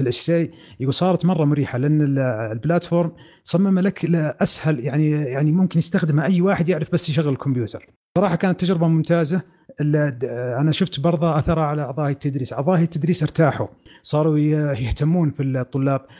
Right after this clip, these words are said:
صاروا يعرفون الطلاب اللي غابوا، اللي تأخروا، اللي ما اختبر في لحظات. النتائج، يقولون الدكاترة ك-، صار فيها دقة ممتازة، يعني حتى نسبة الطلاب اللي يشتكون أو يعترضون على نتائج الاختبارات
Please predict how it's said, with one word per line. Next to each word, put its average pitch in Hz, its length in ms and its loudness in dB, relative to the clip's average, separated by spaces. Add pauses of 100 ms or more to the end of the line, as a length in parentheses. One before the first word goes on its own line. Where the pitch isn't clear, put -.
صاروا 147 280 2
يعرفون 151 440 2
الطلاب 147 420 0
اللي 135 160 0
غابوا، 139 360 0
اللي 131 120 -2
تأخروا، 135 500 -2 (260)
اللي 139 140 0
ما 147 160 2
اختبر 131 440 -2 (200)
في 170 120 -2
لحظات. 160 440 0 (260)
النتائج، 147 640 0
يقولون 143 680 0
الدكاترة 143 400 0
ك-، - 140 0
صار 156 240 0
فيها 151 180 2
دقة 170 380 0
ممتازة، 151 500 2
يعني 127 140 -2
حتى 160 260 0
نسبة 156 300 0
الطلاب 147 400 0
اللي 131 140 0
يشتكون 139 480 0
أو 123 180 -4
يعترضون 139 520 0
على 123 200 0
نتائج 135 400 0
الاختبارات 139 680 0